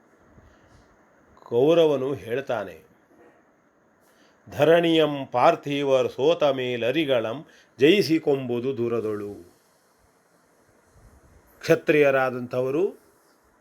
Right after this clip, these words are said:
ಭೂಮಿಯನ್ನು ಯುದ್ಧದಲ್ಲಿ ಗೆದ್ದಿಯೇ ತೆಗೆದುಕೊಳ್ಳಬೇಕು ಎಂಬಂತಹ ಮಾತನ್ನು ಹೇಳ್ತಾನೆ. ಶತಾನಂದರು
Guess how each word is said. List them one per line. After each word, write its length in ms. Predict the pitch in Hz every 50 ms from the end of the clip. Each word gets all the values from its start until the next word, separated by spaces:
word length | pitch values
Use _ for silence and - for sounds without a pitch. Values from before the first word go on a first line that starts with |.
| _ _ _ _ _ 107
ಭೂಮಿಯನ್ನು 880 | 123 135 143 139 135 131 127 123 117 117 113 113 113 101 87 85 - _ _ _ _ _ _ _ _ _ _ _ _ _ _
ಯುದ್ಧದಲ್ಲಿ 580 | 107 117 117 120 160 180 180 196 202 190 196
ಗೆದ್ದಿಯೇ 500 | 196 185 175 - 143 165 160 156 160 165 - - - - _ _
ತೆಗೆದುಕೊಳ್ಳಬೇಕು 1080 | - 127 123 127 120 117 123 120 117 110 104 104 101 95 - - 101 104 98 85 - _ _ _ _ _ _ _ _ _ _ _ _ _ _ _ _ _ _ _ _ _ _ _ _ _ _
ಎಂಬಂತಹ 540 | 123 127 131 123 120 113 101 117 113 110 107
ಮಾತನ್ನು 540 | 101 104 110 117 123 - 120 110 104 101 98
ಹೇಳ್ತಾನೆ. 640 | 92 95 107 113 117 - 120 113 120 131 143 165 185 - _ _ _ _ _ _ _ _ _ _ _ _ _ _ _ _ _ _ _ _ _ _ _ _ _ _ _ _ _ _ _ _ _ _ _ _ _ _ _ _
ಶತಾನಂದರು 1000 | - - 156 156 185 175 170 165 160 147 135 131 139 156 151 123 98 - -